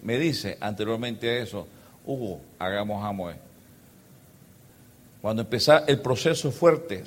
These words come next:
de la, de la, de la, de, de la situación en el año dos mil tres, y yo decía, "Pobre vieja, no sabe los huevos que estoy, ¿cómo voy a vender jabón y champú en este momento?". ¿Me voy a entender? Entonces,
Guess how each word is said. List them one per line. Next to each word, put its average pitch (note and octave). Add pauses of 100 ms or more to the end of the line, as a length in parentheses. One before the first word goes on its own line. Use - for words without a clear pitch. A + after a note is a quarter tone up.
de G#2
la, G#2
de G#2+
la, G#2+
de A2
la, A2
de, G#2+
de A2
la A2+
situación A#2
en A#2+
el A2+
año B2
dos A#2
mil A#2
tres, A2 (540)
y A2
yo A#2+
decía, A#2
"Pobre C3
vieja, C3
no B2
sabe C3+
los B2+
huevos C3+
que C3+
estoy, D3+
¿cómo C#3+
voy C#3+
a C#3
vender C#3
jabón C#3
y -
champú C3+
en C#3+
este C#3
momento?". C#3+ (2250)
¿Me B2+
voy E3
a -
entender? F3 (1400)
Entonces, F#3+